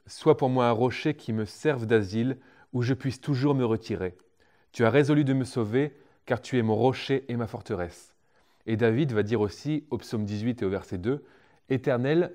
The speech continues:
mon rocher où je trouve un abri, mon bouclier, ma force qui me sauve, ma haute retraite. » Que ce soit le roi David ou la prière du psaume soixante et onze,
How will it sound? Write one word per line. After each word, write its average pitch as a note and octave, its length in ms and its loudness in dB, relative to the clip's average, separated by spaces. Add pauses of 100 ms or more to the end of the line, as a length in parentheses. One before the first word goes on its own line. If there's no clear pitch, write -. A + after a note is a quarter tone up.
mon A2+ 240 0
rocher C#3+ 580 -2
où A#2+ 120 -2
je C3+ 80 -2
trouve B2 480 -4 (300)
un A#2 120 -2
abri, A2 400 -2 (380)
mon A2 180 0
bouclier, C3 640 0
ma A2+ 160 0
force B2 260 -6
qui A#2 120 -6
me G#2+ 100 -4
sauve, A#2 500 -4
ma G#2 300 -8
haute A2+ 340 -8 (120)
retraite. » G2 560 -10 (880)
Que A2+ 100 -2
ce A2 80 -4
soit C#3+ 160 2
le C3+ 80 6
roi B2 140 4
David B2 440 -2 (180)
ou A#2+ 60 -2
la A2+ 120 0
prière A#2 320 -4
du G#2+ 100 -4
psaume A2 220 -8
soixante G#2 260 -8
et G2+ 60 -2
onze, A#2 320 -4